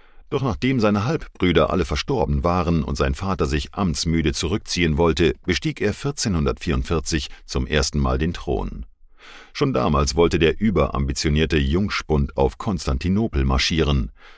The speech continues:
Sein besonnener Vater, der einen Friedensvertrag mit Byzanz geschlossen hatte, stoppte seinen Sohn, entthronte ihn nach zwei Jahren und schickte ihn ins Exil. Mehmed fühlte sich verraten und gedemütigt und machte sich nach dem Tod seines Vaters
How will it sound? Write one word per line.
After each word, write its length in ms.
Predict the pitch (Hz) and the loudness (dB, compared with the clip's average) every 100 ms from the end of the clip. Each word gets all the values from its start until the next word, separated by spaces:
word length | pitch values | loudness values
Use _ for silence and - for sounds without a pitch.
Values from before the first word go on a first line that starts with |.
| _ - - | _ -20 -4
Sein 360 | 87 101 107 | 2 4 4
besonnener 580 | 98 85 113 147 139 139 | 2 2 0 0 0 -2
Vater, 640 | - 92 69 - 53 50 - | -2 -2 -2 0 0 -2 -4
der 180 | 82 71 | 0 2
einen 200 | 92 78 | 2 0
Friedensvertrag 840 | - - 76 67 76 - 82 78 | -2 -2 0 0 -2 -2 -2 -2
mit 160 | 71 65 | -2 -2
Byzanz 440 | 73 - 90 76 | -2 -2 -2 -2
geschlossen 460 | - - 71 - 69 | -2 0 0 2 0
hatte, 220 | 73 73 | 2 0
stoppte 400 | - - - 71 | -2 -6 -6 -4
seinen 300 | 65 69 69 | 0 2 2
Sohn, 420 | 62 67 58 - - | 2 0 0 -4 -6
entthronte 600 | 104 101 - 98 78 69 | -2 -2 -2 -2 0 0
ihn 240 | 71 78 90 | -2 -2 -2
nach 160 | 82 | -2
zwei 240 | - - 62 | -4 -2 0
Jahren 480 | 64 64 71 76 71 | 2 0 0 0 -2
und 160 | - 123 | -4 -6
schickte 340 | - 110 - | -6 -8 -8
ihn 240 | 69 69 69 | -6 -2 -2
ins 220 | 69 - | -4 -6
Exil. 520 | - - 64 50 50 - _ - - - - _ - | -6 -4 -4 -6 -8 -14 _ -20 -20 -20 -20 _ -2
Mehmed 360 | 98 123 127 | 0 2 0
fühlte 320 | - 120 104 | 0 0 2
sich 180 | 87 87 | 0 -2
verraten 540 | - 92 98 98 - 65 | -2 0 0 0 0 -2
und 120 | 64 | 0
gedemütigt 840 | 82 67 95 82 73 71 69 - - - | -2 -2 -2 0 0 0 -4 -4 -8 0
und 180 | 107 | 0
machte 260 | 92 92 90 | 0 -2 -2
sich 180 | 73 73 | -2 0
nach 220 | 78 80 | -2 0
dem 200 | 76 67 | -2 -2
Tod 240 | - 95 | -2 -4
seines 360 | - 69 71 - | 0 0 0 -2
Vaters 520 | 87 80 82 67 - | -2 -2 2 2 0